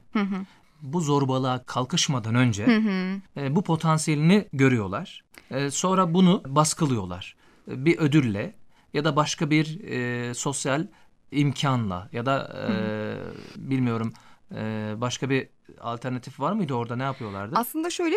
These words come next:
Speaker 1: üç aşamada
Speaker 2: <clears throat>
Speaker 1: bakıyorlar. Bir tanesi tüm okula uygulanan, yani tüm okula, tüm öğrencilere, e, pozitif davranan kişileri mesela öne çıkartıyorlar. İşte onlara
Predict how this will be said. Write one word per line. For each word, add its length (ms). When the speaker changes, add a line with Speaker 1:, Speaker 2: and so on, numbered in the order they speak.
Speaker 1:
üç 160
aşamada 480
Speaker 2:
<clears throat> 0
Speaker 1:
bakıyorlar. 580
Bir 80
tanesi 380
tüm 200
okula 260
uygulanan, 640
yani 220
tüm 240
okula, 280
tüm 200
öğrencilere, 760
e, 340
pozitif 440
davranan 460
kişileri 320
mesela 380
öne 160
çıkartıyorlar. 720
İşte 200
onlara 480